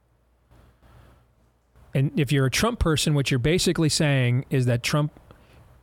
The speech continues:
helped make a, an, an establishment hack the governor of his own state. Ron DeSantis was such a terrible governor of his state that Trump moved his entire empire from Manhattan to Palm Beach. I,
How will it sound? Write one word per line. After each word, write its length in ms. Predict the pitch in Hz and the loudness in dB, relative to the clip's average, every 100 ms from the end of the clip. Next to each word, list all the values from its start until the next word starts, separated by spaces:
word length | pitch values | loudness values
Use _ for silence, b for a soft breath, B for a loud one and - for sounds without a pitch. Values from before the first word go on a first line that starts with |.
| _ _ _ _ - | _ _ _ _ -18
helped 420 | - 156 143 - - | -4 0 0 -2 0
make 360 | 143 139 - - | 0 0 -4 -2
a, 160 | 135 - | -2 0
an, 160 | 131 127 | -4 0
an 80 | 123 | 0
establishment 640 | 117 - 135 147 - 131 | 0 0 0 -2 -2 0
hack 280 | 131 123 - | 0 0 -2
the 80 | 123 | -2
governor 340 | 131 131 123 | 0 0 0
of 60 | 117 | 2
his 120 | 117 | 2
own 140 | 113 | 0
state. 420 | 113 - 107 85 - - B B B B B B B - | 0 0 -2 -4 -12 -20 B B B B B B B -2
Ron 180 | 147 | 0
DeSantis 440 | 147 - 156 147 139 | 2 2 0 0 0
was 100 | 147 | 0
such 140 | 143 | 0
a 60 | 135 | 0
terrible 380 | - 180 170 165 | 0 0 2 0
governor 340 | 151 135 135 | 0 2 0
of 80 | 127 | 0
his 120 | 123 | 0
state 300 | - 131 127 - - | 0 0 0 -4 -4
that 160 | 113 - - - 151 - 160 247 | -4 -4 -16 -6 -4 -4 -6 -8
Trump 280 | - 165 147 | -4 -2 0
moved 180 | 151 143 | 0 2
his 100 | 131 | 0
entire 380 | 123 151 139 | 0 0 0
empire 500 | 147 139 123 107 92 | 0 0 0 0 -2
from 400 | 107 117 104 113 - - b b b b - | -4 -4 -2 -4 -6 -16 b b b b -4
Manhattan 560 | 143 123 131 117 101 - - _ _ - | 0 2 0 -2 -6 -8 -16 _ _ -8
to 420 | - 107 101 104 - - 269 - - | -2 0 -2 -4 -10 -16 -16 -16 -6
Palm 220 | - 123 | -2 0
Beach. 340 | 123 - - - - _ _ _ _ - | 0 -4 -8 -8 -18 _ _ _ _ -12
I, 100 | 175 | -10